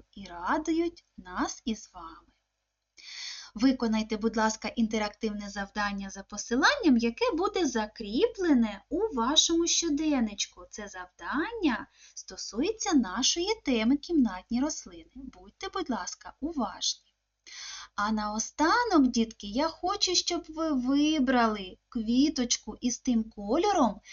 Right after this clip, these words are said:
який відповідає вашому настрою наприкінці уроку. Червона квіточка.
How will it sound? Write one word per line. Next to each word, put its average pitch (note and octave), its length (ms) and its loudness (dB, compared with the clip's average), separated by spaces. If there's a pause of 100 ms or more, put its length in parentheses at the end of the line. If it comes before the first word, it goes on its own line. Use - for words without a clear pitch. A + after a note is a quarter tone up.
(140)
який G4+ 480 0
відповідає E4 720 2
вашому B3 640 4
настрою G4 720 -2
наприкінці D#4 880 0
уроку. F#3 640 -8 (380)
Червона D#4 1000 4
квіточка. G#3 760 -8